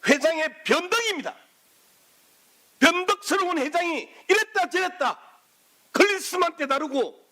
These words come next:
홍명보 감독 선임 과정에서 달랐기 때문입니다. 그래서 정혜성 위원장이 당황했고요. 이 변덕이 통하는 게 바로 축구협회가 정시 가문의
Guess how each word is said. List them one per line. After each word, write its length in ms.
홍명보 480
감독 300
선임 240
과정에서 460
달랐기 500
때문입니다. 920
그래서 680
정혜성 420
위원장이 420
당황했고요. 760
이 280
변덕이 520
통하는 400
게 340
바로 440
축구협회가 920
정시 480
가문의 540